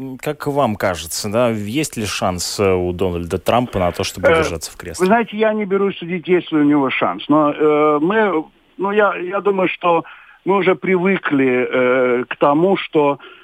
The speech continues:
Speaker 2: э, и это, конечно, характерно и для, для Америки, для многих других стран. Если у вас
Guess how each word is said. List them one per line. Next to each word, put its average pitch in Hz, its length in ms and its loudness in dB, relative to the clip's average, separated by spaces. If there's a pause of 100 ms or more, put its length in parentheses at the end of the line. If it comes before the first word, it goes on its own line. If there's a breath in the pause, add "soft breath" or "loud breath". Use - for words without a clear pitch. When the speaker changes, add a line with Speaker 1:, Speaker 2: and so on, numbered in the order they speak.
(120)
Speaker 2:
э, 123 440 0
и 147 140 2
это, 170 260 0
конечно, 131 600 -4
характерно 151 600 0
и 123 120 -4
для, 117 300 -2
для 123 300 2
Америки, 175 320 2
для 143 160 2
многих 156 340 2
других 135 320 -2
стран. 117 300 0
Если 156 240 2
у 147 40 0
вас 147 140 4